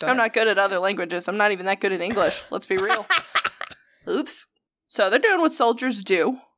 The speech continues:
Speaker 2: right? You know, uh, they're preparing to bombard a nearby village with artillery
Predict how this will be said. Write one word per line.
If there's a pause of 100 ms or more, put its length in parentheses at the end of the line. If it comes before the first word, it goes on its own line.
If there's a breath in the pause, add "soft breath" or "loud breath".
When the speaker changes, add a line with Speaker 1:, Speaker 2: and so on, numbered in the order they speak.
(140)
Speaker 2:
right?
You
know, (220)
uh,
they're
preparing
to
bombard
a
nearby
village
with
artillery